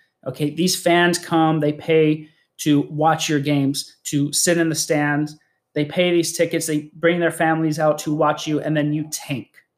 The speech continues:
okay? Um, that's something I don't like. Another thing I don't like is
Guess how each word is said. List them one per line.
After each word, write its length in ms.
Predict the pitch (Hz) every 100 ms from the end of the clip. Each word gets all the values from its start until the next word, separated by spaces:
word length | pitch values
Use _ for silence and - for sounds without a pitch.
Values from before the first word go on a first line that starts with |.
| _ _ 131
okay? 440 | 127 143 147 147 _ _ _
Um, 240 | 147 135 139
that's 200 | 180 185
something 340 | 208 196 185
I 100 | 165
don't 360 | 151 151 143 139
like. 260 | 123 107 _ _ _ _ _ _
Another 280 | 160 180 202
thing 180 | 190 190
I 60 |
don't 240 | 180 185 180
like 300 | 180 170 -
is 500 | 160 156 147 -